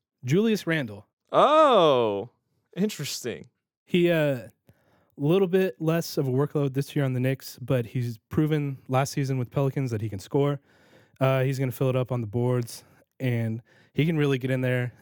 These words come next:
Speaker 1: and do the dirty work for you. I think he'd be a really good fit with this team. At center, bit of a long shot one here, just, just 'cause I really like the center. Uh, great at threes.
Speaker 2: Okay.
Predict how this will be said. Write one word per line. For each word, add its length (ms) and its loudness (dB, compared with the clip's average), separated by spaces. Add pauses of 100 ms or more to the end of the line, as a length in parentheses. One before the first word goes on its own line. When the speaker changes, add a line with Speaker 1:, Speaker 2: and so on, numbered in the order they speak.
Speaker 1:
and 460 -4
do 120 0
the 80 -2
dirty 200 -2
work 180 -4
for 200 -2
you. 100 0
I 40 -2
think 200 -4
he'd 120 -4
be 120 -2
a 40 -2
really 220 -2
good 140 -4
fit 160 -4
with 100 -10
this 140 -4
team. 280 -4 (600)
At 200 0
center, 440 -2 (680)
bit 120 2
of 80 -2
a 40 0
long 320 0
shot 300 -4
one 160 -6
here, 340 -8 (160)
just, 340 -4
just 260 -6
'cause 180 2
I 40 2
really 240 0
like 200 -2
the 80 -4
center. 400 -4 (500)
Uh, 300 0
great 200 0
at 120 -8
threes. 500 -2 (200)
Speaker 2:
Okay. 320 0